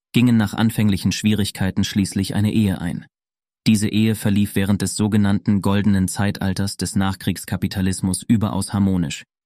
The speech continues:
bevor die Beziehung im Kontext von Globalisierung und Finanzialisierung zu kriseln begann.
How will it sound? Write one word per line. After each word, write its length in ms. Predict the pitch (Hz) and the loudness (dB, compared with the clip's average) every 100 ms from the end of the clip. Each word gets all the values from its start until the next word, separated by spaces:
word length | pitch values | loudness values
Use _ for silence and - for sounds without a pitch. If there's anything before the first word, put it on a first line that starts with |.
| - | -4
bevor 260 | 104 110 | -2 2
die 80 | 107 | 2
Beziehung 440 | 101 95 117 107 104 | 0 0 0 2 2
im 120 | 104 | 0
Kontext 500 | - 107 - 95 - | 0 0 -2 -4 -2
von 160 | 98 | 0
Globalisierung 800 | 98 95 95 95 92 101 98 95 | 2 2 2 0 2 0 2 0
und 140 | 85 92 | 0 0
Finanzialisierung 880 | 107 98 92 95 92 92 92 92 87 | 0 0 0 -2 0 0 0 0 -2
zu 140 | 92 | -6
kriseln 420 | - 110 90 85 | 0 0 2 -2
begann. 340 | 80 80 71 | -2 -6 -6